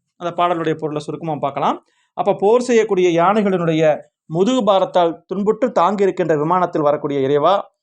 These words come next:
துளையனையுடைய தும்பிக்கையும் நன்மை பொருந்திய வாயினையும் உடைய அந்த கருமை நிற யானையினுடைய அந்த தோலை உரித்து போர்வையாக அணிந்து கொண்டாய். அதுக்கப்புறம் இந்திரனுடைய ஐராவதமாகிய வெள்ளை யானைக்கு அருள் புரிந்தவனாக இருக்கிறாய்.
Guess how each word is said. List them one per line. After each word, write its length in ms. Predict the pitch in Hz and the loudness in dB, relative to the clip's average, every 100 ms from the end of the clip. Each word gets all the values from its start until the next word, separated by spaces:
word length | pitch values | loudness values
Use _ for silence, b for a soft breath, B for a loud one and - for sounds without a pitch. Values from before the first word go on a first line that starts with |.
| _ _ - | _ _ -6
துளையனையுடைய 640 | 202 233 233 226 220 254 254 | -2 0 0 0 2 2 2
தும்பிக்கையும் 460 | 233 233 233 214 | 0 0 0 0
நன்மை 300 | 190 202 240 | 0 0 0
பொருந்திய 340 | 208 202 190 175 | 0 0 2 4
வாயினையும் 440 | 165 208 202 185 | 2 2 0 0
உடைய 360 | 160 156 147 - | 0 2 2 2
அந்த 260 | 151 147 | -2 0
கருமை 360 | 151 160 226 240 | 0 2 4 2
நிற 200 | 202 170 | 2 4
யானையினுடைய 680 | 151 165 190 170 160 156 139 - _ | 4 2 2 0 0 0 0 -4 _
அந்த 200 | - 151 | -10 -8
தோலை 380 | 147 175 196 180 | -8 -4 -2 0
உரித்து 500 | 156 175 165 269 - _ _ | -2 -6 -4 -6 -6 _ _
போர்வையாக 520 | - 247 262 233 190 | 0 2 2 0 0
அணிந்து 280 | 180 170 151 | 0 -2 -2
கொண்டாய். 360 | 139 127 127 - _ _ _ | -2 -2 -4 -6 _ _ _
அதுக்கப்புறம் 520 | - 208 254 233 247 240 | -2 0 2 0 2 0
இந்திரனுடைய 640 | 214 240 254 233 208 202 | 2 2 2 2 2 2
ஐராவதமாகிய 840 | 170 196 247 233 208 196 180 175 | 2 2 2 2 2 0 2 2
வெள்ளை 260 | 170 165 214 | 2 2 2
யானைக்கு 520 | 196 165 165 165 175 - | 2 0 -4 -8 -8 -6
அருள் 280 | 156 214 | -4 -2
புரிந்தவனாக 640 | 233 175 165 156 147 143 233 | -2 -2 -2 -2 -2 -2 -4
இருக்கிறாய். 500 | - 147 139 135 - | -4 -8 -4 -4 -4